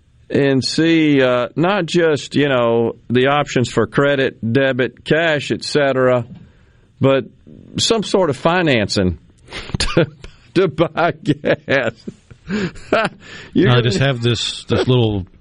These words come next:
Speaker 2: hole in the machine. It looks a little ominous, but you slide this plastic thing back to open the hole, and then you insert an arm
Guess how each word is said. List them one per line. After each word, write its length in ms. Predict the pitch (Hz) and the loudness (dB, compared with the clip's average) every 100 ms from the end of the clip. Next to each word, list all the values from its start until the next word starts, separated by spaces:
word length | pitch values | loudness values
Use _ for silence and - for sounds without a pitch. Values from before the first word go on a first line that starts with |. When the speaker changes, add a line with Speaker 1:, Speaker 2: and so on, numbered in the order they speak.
| _ - | _ -12
Speaker 2:
hole 520 | - 151 147 92 85 | -2 0 2 0 0
in 80 | 82 | 2
the 80 | 82 | 2
machine. 640 | 85 - 78 55 57 76 - - - - - | 2 0 0 0 -2 -6 -10 -20 -20 -20 -4
It 60 | |
looks 220 | 101 110 - | 0 0 0
a 60 | |
little 160 | 113 101 | 0 2
ominous, 600 | 98 98 85 65 - - | 2 2 2 0 -4 -6
but 180 | - 87 | -6 -4
you 60 | |
slide 440 | - 107 113 135 117 | -2 0 2 2 0
this 160 | 110 | -4
plastic 600 | - 113 113 - - - - - - - - - | -2 0 0 -2 -4 -8 -18 -20 -20 -20 -6 0
thing 220 | 98 92 | 2 2
back 460 | 87 73 52 - - - - | 0 -2 -4 -14 -20 -20 -12
to 120 | - | -2
open 240 | 98 92 92 | 0 2 0
the 60 | |
hole, 380 | 82 76 50 - - - - - - - | 0 -2 -2 -8 -12 -20 -20 -20 -16 -2
and 100 | 90 | 2
then 100 | 95 | 2
you 100 | 92 | 2
insert 600 | 113 165 - 156 143 135 - - - | 2 2 2 0 0 -2 -8 -18 -6
an 140 | 95 - | -4 0
arm 460 | 123 156 180 175 | 2 2 4 2